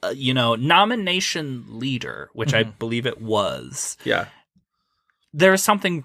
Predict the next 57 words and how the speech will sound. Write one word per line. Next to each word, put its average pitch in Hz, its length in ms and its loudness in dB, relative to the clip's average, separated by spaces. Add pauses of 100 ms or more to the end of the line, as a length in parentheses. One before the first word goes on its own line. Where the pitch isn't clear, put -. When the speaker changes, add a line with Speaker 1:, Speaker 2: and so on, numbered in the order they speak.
Speaker 1:
wrong 135 480 4
in 123 160 -4
the 113 80 -6
universe. - 880 -10
Speaker 2:
Say 123 260 4
the 123 100 4
name. 104 260 -4
Speaker 1:
It's - 80 -18
the 180 180 2
A 175 220 8
A 156 40 4
R 156 60 0
P 151 220 -2
Movies 143 280 -8
for - 80 -10
Grown-Up 165 360 -8
Awards. - 200 -16
Speaker 2:
M 151 140 2
for 143 140 2
Speaker 1:
Why? 151 540 6
Speaker 2:
G's. - 80 -16 (120)
M 214 160 4
for 294 160 4
G's 190 280 4
Speaker 1:
What 208 120 6
do 151 160 -2
Speaker 2:
went 165 120 8 (140)
Speaker 1:
they 175 60 4
exist 196 380 0
for 110 300 0
if 117 100 -4
not 165 120 2
to 254 60 8
Speaker 2:
cuckoo 262 140 2
Speaker 1:
nominate 226 180 6
Speaker 2:
bananas 156 280 4
Speaker 1:
the 120 60 -4
Best 123 80 2
Speaker 2:
crazy. 131 140 4
Speaker 1:
Exotic 110 320 -2
Marigold 107 360 -8
Hotel? - 360 -12 (400)
Speaker 2:
M 175 120 6
for 190 120 4
G's 160 180 6
went 135 140 0
cuckoo 147 260 4
bananas 123 380 2
crazy 87 400 -10
for - 180 -8
the, 113 260 -10
uh, - 120 -8
Best 110 240 -4
Exotic 117 260 -2
Marigold 113 320 -6
Hotel, 110 400 0
as 117 320 0